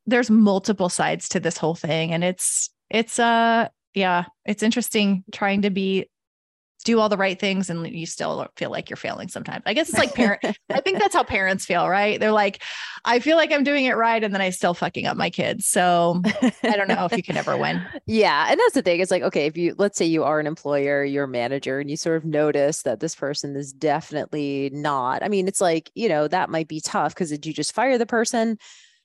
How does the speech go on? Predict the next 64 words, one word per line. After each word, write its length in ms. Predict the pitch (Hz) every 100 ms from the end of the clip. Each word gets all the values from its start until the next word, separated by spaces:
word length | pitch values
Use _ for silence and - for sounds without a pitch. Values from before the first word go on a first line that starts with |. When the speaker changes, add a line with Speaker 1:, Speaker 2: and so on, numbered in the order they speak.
| _
Speaker 2:
'Cause 120 | 208
chances 220 | 339 370
are 140 | 302 220
you're 60 |
gonna 160 | 196 196
bring 140 | 180
in 60 | 165
someone 240 | 175 160
else. 460 | 151 143 - - -
If 160 | 185 165
you 220 | 214 330
don't 220 | 381 180
change, 520 | - 151 117 208 - - _
if 120 | 180
the 80 | 196
company 360 | - 311 370 202
doesn't 200 | 180 160
change, 200 | 156 147
if 120 | -
the 60 |
management 680 | 175 214 320 220 170 127 -
doesn't 220 | 170 151
change, 160 | 147 151
the 80 | 185
leadership 440 | 208 311 320 175
doesn't 260 | 156 143 139
change, 260 | 139 135 -
chances 260 | 262 294 220
are 100 | 208
the 60 |
next 300 | 185 269 -
person 300 | - 196 180
you 140 | 165 151 _
bring 220 | 170 151
in 100 | 139
will 80 | 196
be 160 | 196 240
the 160 | 330
same. 440 | 349 427 165 - 180 - -
Speaker 1:
Yep. 180 | 175 175 - _ _ _ _ _
Speaker 2:
You 140 | 277
know, 180 | 240 220
yes, 480 | 190 190 202 202 -
maybe 240 | 190 185
like 220 | 165 170
you 80 | 180
said, 160 | 175 165
there's 240 | 160 156
a 100 | -
comp-, 240 | 160 170 -
there's 180 | 156 143
a 60 | 147
culture 440 | - 156 156 151
fit 380 | - 160 151 151
or, 180 | 143 123
you 100 | 160
know, 100 | 147
whatever 400 | 139 151 143 147
specific, 460 | - 160 175 151 139
but 80 |
for 140 | - 180
the 80 | 185
most 360 | 202 302 -
part, 400 | 175 147 147 143